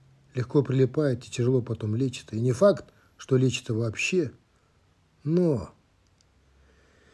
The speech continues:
Ну, никуда не денешься, надо жить дальше. А значит, надо выздоравливать, надо очищаться от этой скверны, от этой интоксикации.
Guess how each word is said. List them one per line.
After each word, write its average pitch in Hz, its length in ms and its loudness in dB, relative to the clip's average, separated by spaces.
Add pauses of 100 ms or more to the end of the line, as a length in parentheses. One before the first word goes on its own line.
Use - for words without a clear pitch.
(560)
Ну, 214 80 10
никуда 247 380 10
не 226 160 8
денешься, 170 480 6
надо 143 260 6
жить 131 240 2
дальше. 113 440 -4
А 120 80 0
значит, 160 440 0
надо 139 300 2
выздоравливать, 104 1000 -2
надо 131 280 2
очищаться 127 720 -2
от 110 140 -8
этой 110 180 -4
скверны, 120 560 0
от 107 160 -6
этой 120 260 0
интоксикации. 120 1000 0